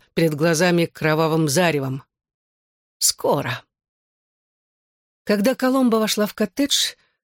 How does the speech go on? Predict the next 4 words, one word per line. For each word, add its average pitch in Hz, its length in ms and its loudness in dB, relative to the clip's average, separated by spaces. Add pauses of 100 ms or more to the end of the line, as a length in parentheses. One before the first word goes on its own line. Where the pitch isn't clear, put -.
(100)
Андреас 175 600 0
вытянулся 190 460 0
поперёк 175 440 -2
сидений 151 680 0